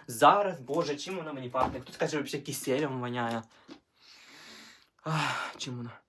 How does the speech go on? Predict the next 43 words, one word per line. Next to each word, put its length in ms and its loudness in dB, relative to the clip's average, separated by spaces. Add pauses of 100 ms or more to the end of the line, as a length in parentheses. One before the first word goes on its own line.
(920)
Ну, 60 4
воно 180 8
пахне 340 6
оціми 300 4
духами. 340 6
Спочатку 600 6
перша 340 8
в 40 6
мене 180 4
реакція 380 8
була, 180 10
боже, 200 2
фу, 280 -4
що 180 -6
це? 160 0
Я 100 6
взагалі 300 4
не 40 6
очікував, 320 2
що 100 0
вони 80 2
будуть 180 2
так 160 0
пахнути. 340 0 (760)
Хоча, 420 4
ну, 240 -2
я 140 0
знав, 220 0
що 100 -12
це 80 2
роза, 280 6
перець, 420 4
тут, 180 -4
а, 120 0 (380)
бергамот, 640 4
там 120 2
всякі, 320 -2
якісь 280 -4
там 160 -2
ще 220 0
оріх, 400 2
якісь 220 -4
там, 140 -10